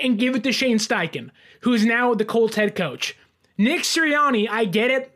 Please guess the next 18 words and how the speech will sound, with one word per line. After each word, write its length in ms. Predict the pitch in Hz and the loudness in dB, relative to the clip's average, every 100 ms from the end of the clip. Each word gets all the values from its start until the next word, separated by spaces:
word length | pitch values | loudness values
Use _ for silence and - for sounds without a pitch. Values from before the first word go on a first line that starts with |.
| _ | _
He's 300 | _ 208 214 | _ -2 -2
a 60 | 185 | -2
good 240 | 151 220 | 0 0
head 240 | 233 240 - | 2 0 0
coach. 420 | 233 226 226 - _ | 0 0 -2 -14 _
He 300 | 214 233 233 | 0 2 2
is 140 | - | 2
a 120 | 214 | 0
front 360 | 208 - 240 226 | 0 -4 -4 -2
runner. 280 | 202 208 202 | 0 0 0
I 180 | 202 226 | 0 0
want 260 | 220 208 - | 0 -2 -2
to 120 | 196 | 0
make 420 | 180 190 196 - | 0 0 -2 -6
that 240 | 180 180 180 | -6 -4 -4
man's 320 | 175 170 160 | -4 -4 -8
pride 640 | - - 175 156 151 143 - - _ | -12 -4 -2 0 -2 -6 -10 -20 _
fall. 640 | - - 196 156 127 127 | -16 -4 -4 -4 -6 -12